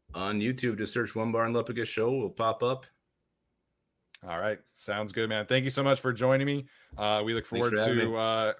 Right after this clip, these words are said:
Speaker 2: chatting after the game, and best of luck on Sunday.
Speaker 1: All right, man. You too. Thanks for having me on.
Speaker 2: Yep.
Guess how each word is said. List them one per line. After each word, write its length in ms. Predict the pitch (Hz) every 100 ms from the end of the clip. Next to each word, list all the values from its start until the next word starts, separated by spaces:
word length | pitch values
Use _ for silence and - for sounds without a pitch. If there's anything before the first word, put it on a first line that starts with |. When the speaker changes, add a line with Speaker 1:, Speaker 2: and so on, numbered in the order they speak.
| - -
Speaker 2:
chatting 340 | - 117 120 120
after 220 | 117 123
the 80 | 107
game, 220 | 117 131
and 80 | 110
best 180 | 104 -
of 80 |
luck 180 | 107 110
on 100 | 113
Sunday. 320 | 104 123 113 165 _ _ _ _ - _
Speaker 1:
All 80 | 82
right, 160 | 95 110
man. 160 | 104
You 80 | 110
too. 300 | 110 123 104 85 -
Thanks 160 | 107
for 80 | -
having 140 | 113
me 80 | 117
on. 220 | 120 113 - _ _
Speaker 2:
Yep. 240 | 98 110